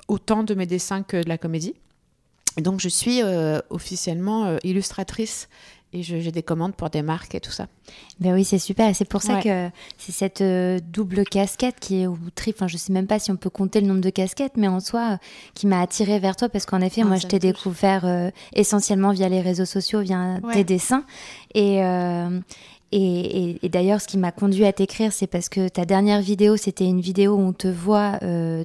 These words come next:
Speaker 2: dessiner un visage. C'est une de tes spé-,
Speaker 1: Oui.
Speaker 2: c'est un visage, j'ai un doute.
Speaker 1: Ouais.
Speaker 2: Oui, visage. Et c'est, euh, c'est une de tes spécialités. Et, euh, rien que de voir le, le, le dessin se faire, les traits, c'est, c'est vrai que c'est assez méditatif.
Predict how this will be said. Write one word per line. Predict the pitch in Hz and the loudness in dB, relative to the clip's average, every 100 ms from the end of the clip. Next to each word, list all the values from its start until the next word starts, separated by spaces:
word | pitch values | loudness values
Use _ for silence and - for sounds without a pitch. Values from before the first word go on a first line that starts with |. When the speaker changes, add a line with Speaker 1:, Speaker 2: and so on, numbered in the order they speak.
| - | -6
Speaker 2:
dessiner | 208 202 180 - 190 | -2 0 0 2 0
un | 185 | 2
visage. | 180 220 240 | 0 0 0
C'est | - | 2
une | 180 | 0
de | 175 | -2
tes | - 170 175 175 170 | -4 -4 -2 -4 -6
spé-, | - - - - | -10 -14 -4 2
Speaker 1:
Oui. | 233 | 4
Speaker 2:
c'est | 220 302 | 2 -2
un | 320 | -4
visage, | 254 226 294 - | -2 -2 -2 -4
j'ai | 170 175 | -2 -2
un | 180 | -2
doute. | 185 | 4
Speaker 1:
Ouais. | 247 233 247 | 4 4 4
Speaker 2:
Oui, | 220 | 4
visage. | 233 220 285 - - - - | 4 4 4 2 -8 -12 2
Et | 202 | 2
c'est, | - 185 185 | 6 4 4
euh, | 185 | 2
c'est | - | 2
une | 185 | 2
de | 170 | 2
tes | 180 | -2
spécialités. | 160 180 - 175 175 247 269 254 214 | -2 -2 0 0 2 6 6 6 4
Et, | 190 180 180 | 4 4 4
euh, | 180 180 - - - | 2 -2 -8 -20 0
rien | 208 226 | 4 6
que | 214 | 8
de | 208 | 6
voir | 185 226 214 170 - _ - - | 6 6 4 0 -12 _ -20 -14
le, | - 113 107 | -8 -4 -2
le, | 107 | -2
le | 98 160 | -4 -4
dessin | 165 196 - 214 208 | 4 4 6 2 2
se | - | 0
faire, | 180 214 196 | 0 2 2
les | 180 | 0
traits, | - - 208 190 | -4 -2 0 0
c'est, | 190 170 160 | -4 -6 -6
c'est | - | -6
vrai | 170 | -6
que | 160 | -6
c'est | 156 | -8
assez | 160 - | -8 -6
méditatif. | 175 170 165 180 170 262 262 | -4 -4 -4 -4 -2 -4 -4